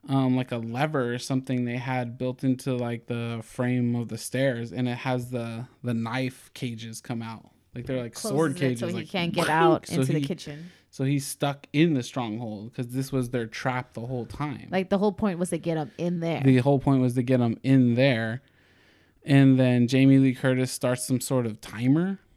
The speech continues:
Speaker 2: Mm-hmm.
Speaker 1: and you start seeing all these little, um,
Speaker 2: Sparks start happening.
Speaker 1: yes, they're, um, they're thermal couplers for, like, heaters that you would have an old, like, wall-mounted heater start warming up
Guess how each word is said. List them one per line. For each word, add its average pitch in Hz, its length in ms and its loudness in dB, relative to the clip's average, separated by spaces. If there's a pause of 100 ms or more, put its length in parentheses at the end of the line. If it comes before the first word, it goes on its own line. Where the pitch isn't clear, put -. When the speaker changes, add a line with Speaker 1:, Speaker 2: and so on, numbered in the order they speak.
(180)
Speaker 2:
Mm-hmm. 165 240 -6
Speaker 1:
and 135 140 8
you 131 80 8
start 131 320 0
seeing 143 340 4
all 127 180 2
these 127 280 0
little, 123 500 0
um, 113 560 -6 (140)
Speaker 2:
Sparks - 540 -10
start - 180 -14
happening. - 440 -16
Speaker 1:
yes, 123 400 2
they're, 120 540 -2
um, 117 360 -6 (920)
they're 120 160 -2
thermal 139 460 4
couplers 110 680 -6 (100)
for, 123 220 -4
like, 110 220 -6
heaters 120 540 -4
that 120 100 -8
you 123 100 -4
would 120 100 -6
have 120 180 -4
an 117 100 -4
old, 117 320 -6 (580)
like, 113 200 -8
wall-mounted 117 580 -2
heater 127 300 -4
start 113 300 -2
warming 120 500 0
up 117 180 -8